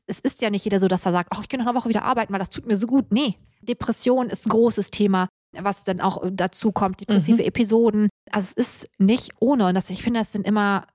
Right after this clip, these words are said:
Speaker 1: sehr anmaßend zu sagen, „Ja, Witwen mit der Witwenrente und den Saus und Braus und Luxus und müssen nicht mehr arbeiten gehen.“ Nein, so ist es nicht. Also es ist natürlich auch so, es hat schon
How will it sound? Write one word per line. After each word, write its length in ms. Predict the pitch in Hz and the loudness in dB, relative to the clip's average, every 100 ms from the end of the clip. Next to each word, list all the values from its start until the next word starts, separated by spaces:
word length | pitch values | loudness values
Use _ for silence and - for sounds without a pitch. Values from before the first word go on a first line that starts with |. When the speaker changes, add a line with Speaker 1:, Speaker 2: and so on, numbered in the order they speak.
| - 190 | -10 -6
Speaker 1:
sehr 280 | 196 226 | -2 -2
anmaßend 460 | 226 247 196 208 196 | -2 -2 -2 -4 -6
zu 60 | - | -2
sagen, 240 | 190 165 | 0 0
„Ja, 140 | 156 | -4
Witwen 400 | 170 - - 208 | -4 -6 2 4
mit 120 | 190 185 | 4 2
der 100 | 170 | -2
Witwenrente 600 | 208 262 233 214 208 - | -4 -6 -2 -2 -2 0
und 160 | 185 | 0
den 100 | 185 | 0
Saus 240 | 180 185 - | 0 -2 -4
und 120 | 180 | -6
Braus 360 | 170 190 240 | 0 0 0
und 60 | 202 | 0
Luxus 340 | 185 - 262 | 0 0 -2
und 120 | 165 196 | 2 2
müssen 200 | 202 196 | 4 0
nicht 140 | 180 | 0
mehr 120 | 180 | 0
arbeiten 380 | 175 208 240 233 | 0 -2 -2 -4
gehen.“ 200 | 220 202 | -2 0
Nein, 220 | 196 220 | 0 -2
so 100 | 214 | -6
ist 140 | 190 - | -10 -10
es 160 | - | -6
nicht. 260 | 214 220 - | -4 -4 -2
Also 120 | 180 | -2
es 80 | 175 | -2
ist 160 | 190 202 | -6 -2
natürlich 420 | 202 208 196 - | 0 0 -2 0
auch 160 | 196 - | -2 -2
so, 100 | 202 | -6
es 160 | - | -4
hat 140 | 240 - | -8 -2
schon 320 | 220 214 | 0 2